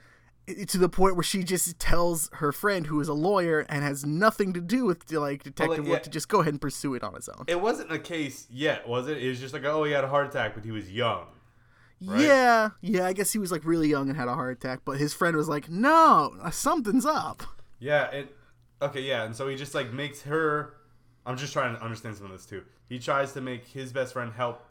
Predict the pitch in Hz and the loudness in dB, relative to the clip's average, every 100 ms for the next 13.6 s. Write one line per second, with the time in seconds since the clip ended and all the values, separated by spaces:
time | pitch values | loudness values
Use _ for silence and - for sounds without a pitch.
0 | - 135 117 110 - 185 226 185 143 156 | -12 -8 -8 -10 -14 4 8 8 8 4
1 | 185 202 190 120 226 226 - 208 208 226 | 6 6 4 4 10 10 10 8 8 8
2 | 190 160 202 - 175 202 196 156 143 139 | 4 2 2 4 4 4 4 0 0 0
3 | 139 147 - 147 - 165 165 156 - - | 0 -2 -2 -2 -2 -2 0 0 -2 -18
4 | _ 254 269 339 269 208 180 165 160 131 | _ -10 -2 2 4 4 4 0 2 -2
5 | 135 139 135 - - 147 151 156 - 226 | -2 -4 -4 -6 -16 -10 -8 -8 -4 -6
6 | 202 _ _ - 185 190 _ _ _ 151 | -6 _ _ -2 -2 -2 _ _ _ -12
7 | 185 220 208 208 165 - 143 131 139 - | -6 -4 -4 0 -2 -2 -6 -4 -6 -6
8 | 131 127 - 147 - - - - - - | -6 -6 -8 -10 -10 -14 -20 -20 -20 -20
9 | - - - - _ _ 151 143 - 165 | -20 -20 -20 -20 _ _ -2 -2 2 0
10 | 269 285 247 190 156 160 - 143 - 139 | 2 8 8 8 4 2 0 -6 -4 -4
11 | 135 135 131 127 131 - 127 127 127 - | -2 -4 -6 -6 -6 -6 -8 -6 -6 -10
12 | - 117 120 123 131 - - - - - | -10 -8 -6 -8 -10 -20 -20 -20 -20 -8
13 | 139 135 131 131 131 | -4 -2 -2 -4 -6